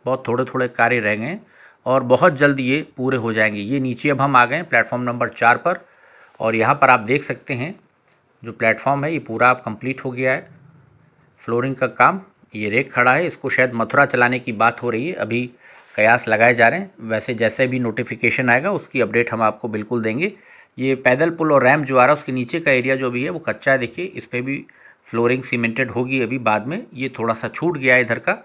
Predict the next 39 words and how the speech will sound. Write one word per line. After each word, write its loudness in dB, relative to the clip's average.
बाहर -2
की -8
तरफ, -6
और -4
यहाँ -4
से -10
आप -2
उतर -6
के -10
जब -6
नीचे -6
आते -2
हैं -10
तो -10
सामने -4
अभी -6
ये -6
थोड़ा 4
सा 0
अनइवन 2
है 0
सरफेस, -2
इसको -14
ठीक -12
किया -2
जाएगा। -2
ये 2
कार्य 4
थोड़ा 2
सा -6
अभी -8
बाकी -8
है। -8
बाकी 2
आप 6
देख 0
सकते -10
हैं -4
सामने -2